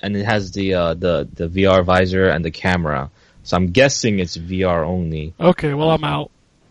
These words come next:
Speaker 1: Yeah, that's, that sucks, man, 'cause it's supposed to be a prequel to the Until Dawn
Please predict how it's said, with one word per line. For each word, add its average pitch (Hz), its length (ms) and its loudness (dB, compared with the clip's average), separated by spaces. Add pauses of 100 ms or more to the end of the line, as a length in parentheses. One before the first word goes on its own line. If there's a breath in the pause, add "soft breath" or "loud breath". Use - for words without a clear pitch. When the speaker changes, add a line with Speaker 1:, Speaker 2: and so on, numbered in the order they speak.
(420)
Speaker 1:
Yeah, 76 300 -8
that's, - 300 -12
that - 140 0
sucks, - 420 0
man, 104 160 2
'cause 131 200 4
it's 226 120 6
supposed 247 280 4
to - 80 -12
be 180 100 4
a 135 60 6
prequel 110 500 -4
to - 80 -16
the 85 100 -8
Until 85 260 -6
Dawn 78 340 -10